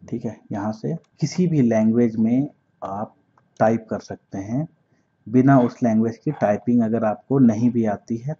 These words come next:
तो भी। मैं आपको हिंदी में दिखाऊंगा। अब जैसे हिंदी में type करना है, जैसे मुझे लिखना है मैं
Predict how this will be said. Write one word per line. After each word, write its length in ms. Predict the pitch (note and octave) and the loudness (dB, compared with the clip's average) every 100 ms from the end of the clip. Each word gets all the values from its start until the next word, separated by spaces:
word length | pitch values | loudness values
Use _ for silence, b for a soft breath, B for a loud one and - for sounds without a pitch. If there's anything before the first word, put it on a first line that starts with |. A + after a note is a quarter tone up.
| - | -6
तो 100 | G#2 | -6
भी। 180 | F#2 F#2+ _ _ - | -6 -14 _ _ -4
मैं 140 | A2+ | 0
आपको 340 | A#2 A2+ - B2 A#2 A2 | 2 0 0 4 4 2
हिंदी 340 | - G#2+ G#2 A#2+ | -4 -4 0 4
में 140 | A#2+ | 4
दिखाऊंगा। 500 | A#2 A2+ A2+ A#2 B2 C#3+ _ _ _ _ _ _ _ _ _ - | 2 0 0 0 0 -4 _ _ _ _ _ _ _ _ _ -14
अब 120 | - C3 | -6 -4
जैसे 200 | C3+ D#3+ | -2 0
हिंदी 340 | A#2+ A2+ B2+ | 2 2 2
में 140 | C3+ C#3 | 0 -2
type 300 | C#3 A2+ - A2+ | -2 -4 -4 -10
करना 220 | G#2 G#2 - | -8 -10 -10
है, 320 | A#2 B2 - A2 | -10 -8 -8 -8
जैसे 360 | A2 - B2 | -10 -4 0
मुझे 300 | A#2+ A2+ A#2+ | 2 2 0
लिखना 380 | A2 G#2+ - A#2 | -4 -4 -2 -4
है 360 | G#2+ G#2+ A2+ C#3 _ _ _ _ _ _ _ _ _ _ - - - - - | -4 -8 -8 -10 _ _ _ _ _ _ _ _ _ _ -20 -20 -20 -16 -10
मैं 560 | G#2+ G#2 G#2+ G#2+ G#2 | -6 -4 0 -2 -2